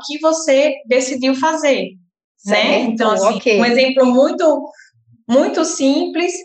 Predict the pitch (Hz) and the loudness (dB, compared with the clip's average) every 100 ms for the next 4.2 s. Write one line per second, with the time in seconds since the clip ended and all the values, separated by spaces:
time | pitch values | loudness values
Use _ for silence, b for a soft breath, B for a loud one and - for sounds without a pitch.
0 | _ 240 240 254 254 214 - - 226 240 | _ -4 0 0 2 0 0 0 2 2
1 | 247 311 320 311 320 254 254 240 247 254 | 2 0 0 -2 -2 -4 -2 -2 0 0
2 | 254 226 240 240 240 233 226 220 247 262 | -2 -4 -6 -6 -4 -2 0 2 0 0
3 | 254 240 240 262 262 277 294 285 233 165 | 0 -2 -4 -6 -4 -4 -4 -4 -2 -2
4 | 170 | -4